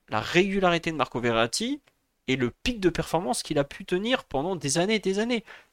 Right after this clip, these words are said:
Et même Thiago Motta, qui a joué avec Verratti pendant des années, je regrette, Thiago Motta est moins bon que Marco Verratti à mes yeux. Et j'ai aucun doute,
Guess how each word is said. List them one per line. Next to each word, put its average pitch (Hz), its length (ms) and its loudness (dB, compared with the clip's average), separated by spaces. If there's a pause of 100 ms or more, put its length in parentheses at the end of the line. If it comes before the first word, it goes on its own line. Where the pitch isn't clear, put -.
Et 135 80 -2
même 175 200 2
Thiago 160 280 4
Motta, 165 260 6
qui 160 100 -4
a - 20 0
joué 127 120 2
avec 127 100 -2
Verratti 135 420 2
pendant 117 280 -4
des 117 200 -4
années, 220 400 0
je - 200 -12
regrette, 131 340 0 (100)
Thiago 120 200 -4
Motta 123 280 2
est 202 60 0
moins 156 160 2
bon 160 120 -2
que - 80 -18
Marco - 220 -6
Verratti 156 320 -4
à 190 40 -8
mes 190 160 -6
yeux. 165 140 -6 (280)
Et 120 380 0
j'ai 123 220 -2
aucun 143 320 0
doute, 208 320 -2